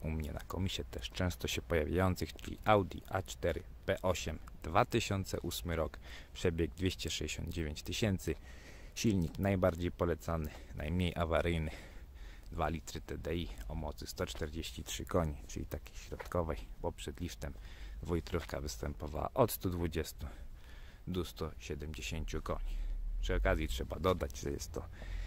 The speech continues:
najmodniejszy kolor, nawet nie w tym sezonie, tylko od kilku lat.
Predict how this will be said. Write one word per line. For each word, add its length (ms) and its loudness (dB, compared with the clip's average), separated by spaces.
najmodniejszy 720 4
kolor, 380 2
nawet 260 2
nie 140 4
w 60 0
tym 180 4
sezonie, 400 4
tylko 320 -2
od 140 0
kilku 360 0
lat. 300 2